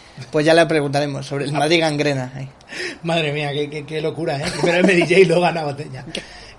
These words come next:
Speaker 2: Qué locura
Speaker 1: Claro,
Speaker 2: es
Speaker 1: la,
Speaker 2: esta.
Speaker 1: la, las dos caras de una misma moneda.
Speaker 2: Joder, qué locura es esta.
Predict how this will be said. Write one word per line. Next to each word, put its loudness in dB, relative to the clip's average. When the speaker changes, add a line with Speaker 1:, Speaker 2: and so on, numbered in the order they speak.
Speaker 2:
Qué 0
locura -2
Speaker 1:
Claro, 12
Speaker 2:
es 12
Speaker 1:
la, 8
Speaker 2:
esta. 4
Speaker 1:
la, 0
las 2
dos 4
caras 10
de 6
una 6
misma 4
moneda. 4
Speaker 2:
Joder, -2
qué 4
locura 6
es -4
esta. -8